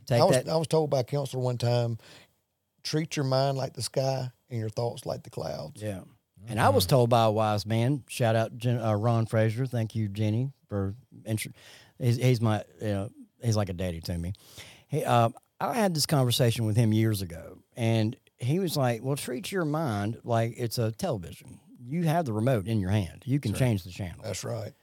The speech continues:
Speaker 1: Right. That goes, I mean, that can go along with your scrolling. I mean, it's like, you can either linger on it and watch
Speaker 3: That's
Speaker 1: it,
Speaker 3: right.
Speaker 1: or you can s-, swipe up, swipe left, swipe whatever you
Speaker 3: Yeah,
Speaker 1: gotta
Speaker 3: when that
Speaker 1: do.
Speaker 3: crap pops up on your, your TikTok or your Facebook or whatever, the
Speaker 1: Mm-hmm.
Speaker 3: first thing you need to do is go,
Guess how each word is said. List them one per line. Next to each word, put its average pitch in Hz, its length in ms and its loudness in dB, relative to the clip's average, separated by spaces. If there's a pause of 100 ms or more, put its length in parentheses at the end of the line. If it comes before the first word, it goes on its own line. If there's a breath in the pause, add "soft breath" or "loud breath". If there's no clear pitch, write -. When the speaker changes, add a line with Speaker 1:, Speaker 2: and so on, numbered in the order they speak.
(240)
Speaker 1:
Right. 139 320 0 (240)
That 208 160 0
goes, 175 280 0 (240)
I 147 40 -10
mean, 139 180 4
that 175 120 2
can 175 100 2
go 123 100 6
along 117 280 4
with 92 100 -2
your 85 80 -8
scrolling. 117 560 2 (200)
I 120 60 -6
mean, 117 160 4
it's 117 160 0
like, 107 260 0 (320)
you 92 160 -20
can 113 140 -4
either 120 220 -2
linger 127 360 2
on 107 140 2
it 104 140 -2
and 107 120 -6
watch 120 260 0
Speaker 3:
That's - 20 2
Speaker 1:
it, 123 40 2
Speaker 3:
right. 131 160 0 (360)
Speaker 1:
or 90 100 -6
you 120 140 2
can 104 140 0
s-, - 180 -6 (200)
swipe 107 400 -4
up, 127 200 2
swipe 120 280 -2
left, 123 260 0
swipe 113 200 -2
whatever 123 340 0
you 123 120 -2
Speaker 3:
Yeah, 131 80 0
Speaker 1:
gotta 127 80 2
Speaker 3:
when 104 80 2
that 139 120 4
Speaker 1:
do. - 40 -10
Speaker 3:
crap 151 240 2
pops - 280 0
up 131 140 -2
on 123 140 2
your, 110 140 2 (100)
your 107 100 -4
TikTok 120 540 -2
or - 20 -2
your 98 200 -2
Facebook 113 440 -4
or 107 60 -2
whatever, 113 320 0
the 139 80 0
Speaker 1:
Mm-hmm. 131 140 -2
Speaker 3:
first 123 200 -2
thing 113 160 -2
you 110 60 -2
need 107 140 0
to 107 60 -2
do 104 220 -2
is 85 140 -4
go, 82 160 -6